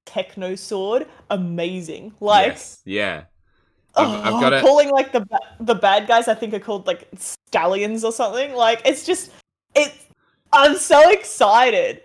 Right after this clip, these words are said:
Speaker 2: I've got it set to download when it releases on the thirtieth already on my console, so I'm super pumped.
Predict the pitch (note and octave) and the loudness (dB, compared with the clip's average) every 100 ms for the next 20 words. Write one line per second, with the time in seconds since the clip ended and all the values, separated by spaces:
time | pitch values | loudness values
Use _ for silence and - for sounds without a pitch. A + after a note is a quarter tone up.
0 | _ - F#2 G#2 F#2+ - - G2+ - _ | _ -16 -8 -6 -8 -10 -8 -8 -10 _
1 | G2 F2+ F#2 F2 F2 E2+ E2 E2+ D#2+ E2 | -12 -8 -8 -8 -10 -10 -12 -14 -14 -14
2 | D#2+ D#2 D#2+ D#2 D#2 D#2+ E2 D#2 D2+ D2+ | -12 -14 -16 -16 -16 -16 -14 -14 -14 -16
3 | - E2 E2 D#2 D#2 D2+ _ E2 D#2+ D2+ | -18 -16 -14 -14 -16 -20 _ -20 -18 -10
4 | A2+ D3 F3+ G#3 A#3+ _ - D#2 D2+ D2 | -8 -4 -4 -4 -6 _ -18 -16 -16 -20
5 | _ _ - - - B2+ C3+ G2 D#2+ C2 | _ _ -18 -16 -8 -6 -6 -8 -10 -18
6 | G1+ | _